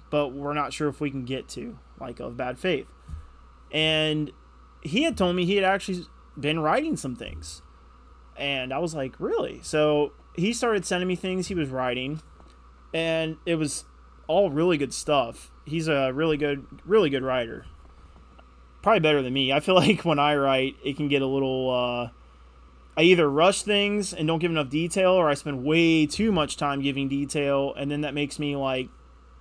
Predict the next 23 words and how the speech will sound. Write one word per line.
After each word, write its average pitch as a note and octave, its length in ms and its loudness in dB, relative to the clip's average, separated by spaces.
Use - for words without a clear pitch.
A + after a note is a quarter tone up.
do D#3 300 2
less D3 640 0
when C#3+ 160 -4
I C#3 60 -2
continue C#3+ 440 -4
on C#3 80 -4
the C3+ 80 -6
next C3 220 -10
chapter C#3 440 -4
or B2 400 -6
next C3+ 220 -6
page, C#3 440 0
whatever. C3 480 -2
But, B2+ 180 -6
yeah, - 80 -4
he's E3+ 180 2
really A3 200 4
good F3 120 4
at C#3+ 80 2
writing C3+ 540 0
stories C3+ 720 -2
and, B2+ 160 -6
uh, B2 320 -6